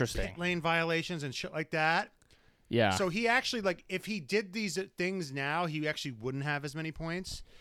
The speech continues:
Speaker 2: So they're kind of giving him a wider berth. So that's the other thing that's at play with this Gasly thing. So it's actually more complicated than, like,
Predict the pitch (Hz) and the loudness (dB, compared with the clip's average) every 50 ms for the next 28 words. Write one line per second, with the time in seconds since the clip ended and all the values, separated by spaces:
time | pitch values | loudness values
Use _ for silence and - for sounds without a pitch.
0 | - - - - - - 190 185 190 190 185 - - - 220 240 269 277 254 165 | -18 -18 -16 -10 -6 -2 0 2 2 2 0 0 -2 -2 0 2 2 2 0 0
1 | 117 - - 156 165 156 180 170 156 165 175 175 165 143 123 113 113 123 127 131 | -2 -4 0 0 0 2 0 -2 -2 -2 -2 0 0 -2 -2 -2 -2 0 0 0
2 | 135 131 135 127 101 - - 113 110 120 143 160 - - - - 160 175 208 220 | 0 0 -2 -4 -6 -8 -10 -8 -6 -6 -6 -6 -8 -8 -6 -2 0 2 0 0
3 | - - - - 131 139 156 170 180 - _ - - - - 165 170 170 160 - | -2 -6 -10 -8 -6 -6 -4 -6 -6 -8 _ -20 -12 -6 -4 -2 -2 -2 -4 -4
4 | - 143 127 - - 139 127 127 131 131 127 117 120 - - 123 123 117 131 151 | -6 -8 -4 -4 -4 -2 -2 -2 -2 -4 -4 -6 -8 -8 -6 -4 -4 -4 -4 -6
5 | 160 175 180 185 175 208 233 - - 202 160 143 156 156 147 - - 143 139 139 | -6 -4 -4 -2 0 -2 -2 -2 -2 -4 -2 0 0 0 0 -2 -2 -2 -2 -2
6 | - 139 127 131 123 117 110 127 123 113 113 120 113 110 104 | -2 -4 -4 -2 -4 -4 -4 -6 -8 -6 -6 -6 -6 -6 -8